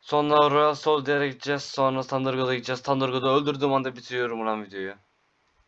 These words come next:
Altı yüzlük, altı yüzlere kadar kasamayacağım. Ya da kasarım belki, bilmiyorum. Aman, başla gitsin. Huf, lan ne oluyor? Uf, neyse, başla gitsin hadi. Ee, ben kapatıyorum yine.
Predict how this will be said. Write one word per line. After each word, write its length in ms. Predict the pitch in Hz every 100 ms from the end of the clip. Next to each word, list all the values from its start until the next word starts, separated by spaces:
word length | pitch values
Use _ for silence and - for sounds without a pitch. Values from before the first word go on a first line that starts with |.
| -
Altı 280 | 117 120 131
yüzlük, 320 | 123 127 120
altı 240 | 123 120
yüzlere 300 | 120 123 120
kadar 220 | 117 113
kasamayacağım. 480 | 110 107 107 95 90 _ _ _ _ _ - 110
Ya 60 |
da 80 | 120
kasarım 380 | 120 127 117 101
belki, 260 | 98 104
bilmiyorum. 400 | 120 120 113 104
Aman, 420 | - 123 131 123 - _
başla 340 | 101 104 - 104
gitsin. 400 | - - 98 92 _ _ _ _ _ _ _ _ _ _ _ _ _ _
Huf, 280 | 135 127 - - -
lan 180 | 98 101
ne 60 |
oluyor? 400 | 110 104 90 - _ _ _ _ _ _ _ _ _ _ _ _ _ _ _ _ _ _ _ _ _ _ _ -
Uf, 280 | 139 - -
neyse, 240 | 127 127
başla 240 | 127 123 131
gitsin 220 | - 120
hadi. 200 | 98 87 _ _ _ _ -
Ee, 500 | 107 104 101 104 104
ben 360 | 123 131 113 -
kapatıyorum 480 | 123 123 127 123 117
yine. 360 | 117 120 104